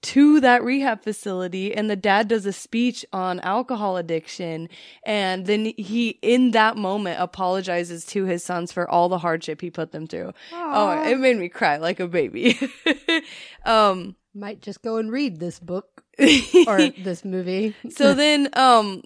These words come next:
Speaker 1: those are, like, two examples, but there's all kinds of students, you know, he's got, like, a class of forty kids, and they all have each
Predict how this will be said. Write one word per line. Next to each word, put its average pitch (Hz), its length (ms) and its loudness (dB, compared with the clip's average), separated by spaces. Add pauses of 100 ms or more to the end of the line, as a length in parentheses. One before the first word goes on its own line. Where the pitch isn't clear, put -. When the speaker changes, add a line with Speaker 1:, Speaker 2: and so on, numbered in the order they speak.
Speaker 1:
those 262 380 4
are, 330 100 0
like, 262 200 0
two 269 160 -2
examples, 196 580 -2
but 233 180 -2
there's 294 200 0
all 240 240 0
kinds 208 380 -4
of 190 140 -4
students, 202 600 -4
you 202 80 -4
know, 180 140 0
he's 214 180 -4
got, 226 160 0
like, 196 160 -2
a 190 80 -4
class 180 360 -4
of 175 100 -14
forty 185 300 -6
kids, 180 380 -6
and 185 100 -10
they 180 120 -4
all 185 140 0
have 185 240 -6
each - 360 -10